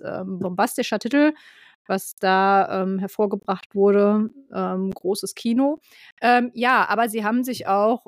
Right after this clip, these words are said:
ähm, Protagonisten geholt, die beliebte tatsächlich Hollywood-Besetzungen sind, ne? Ich sag mal, dieser Edward Cormby, Carmby, Cormby?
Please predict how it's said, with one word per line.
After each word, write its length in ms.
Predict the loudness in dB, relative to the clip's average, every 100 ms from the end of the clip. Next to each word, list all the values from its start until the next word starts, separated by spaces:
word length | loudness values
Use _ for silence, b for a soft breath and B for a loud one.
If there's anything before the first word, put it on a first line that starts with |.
| -6
ähm, 640 | 0 0 2 2 2 0 -4 _ -20 -20 _ _ _ _ -6
Protagonisten 800 | -2 0 0 0 0 -2 -6 -2
geholt, 500 | -2 2 2 2 -2 -6
die 420 | -2 2 4 4 2
beliebte 680 | -2 -2 -2 -4 0 2 2 -2
tatsächlich 600 | -10 -6 -6 -4 -8 -10 -8 2
Hollywood-Besetzungen 1200 | 4 4 2 -4 -8 -4 0 0 -2 -4 -2 -2
sind, 420 | 0 -2 -2 -4
ne? 320 | -2 0 -2
Ich 80 | -4
sag 160 | -6 -4
mal, 100 | -2
dieser 320 | -2 0 0
Edward 380 | -2 -2 0 -2 -4
Cormby, 440 | -2 0 0 -2 -6
Carmby, 420 | -6 -2 0 -2
Cormby? 540 | -4 0 2 2 0